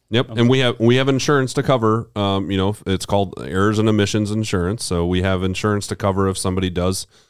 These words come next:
Speaker 1: think that we're not acting in their best interest. Um, a-, and hopefully we don't get any of those complaints, but that, that people can file complaints and do, and sue us for that 'cause we do have insurance for that. But,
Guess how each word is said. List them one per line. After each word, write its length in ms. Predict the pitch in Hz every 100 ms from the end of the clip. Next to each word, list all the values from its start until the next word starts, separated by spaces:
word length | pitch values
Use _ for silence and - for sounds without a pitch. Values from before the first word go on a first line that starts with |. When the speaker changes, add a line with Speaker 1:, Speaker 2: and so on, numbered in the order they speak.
| _ _ _ _
Speaker 1:
think 200 | 95 92
that 120 | 78
we're 140 | 95
not 320 | 95 107 120 92
acting 380 | 85 - 82
in 140 | 78 80
their 120 | 82
best 280 | 80 80 -
interest. 500 | 80 90 107 - - -
Um, 480 | 78 78 78 - - -
a-, 120 | 80 -
and 160 | 78 80
hopefully 380 | 80 76 82 80
we 180 | 78 82
don't 280 | 76 82 - _ _
get 160 | 98 101
any 200 | 90 87
of 80 | 87
those 200 | 87 -
complaints, 460 | 87 - 87 110
but 180 | - 87
that, 240 | 92 87 55
that 140 | 85
people 380 | - 98 95 90
can 400 | - 98 98 95
file 280 | - 90 95
complaints 460 | 117 104 85 95 -
and 360 | 92 90 -
do, 240 | 90 98 98 _ _ -
and 160 | 98
sue 340 | 92 - 135 101
us 240 | 85 85
for 320 | - 95 95
that 180 | 85 87
'cause 140 | - 92
we 120 | 87
do 100 | 87
have 180 | 87 87
insurance 400 | 80 - 95 92
for 140 | 82
that. 260 | 78 80 65
But, 200 | 82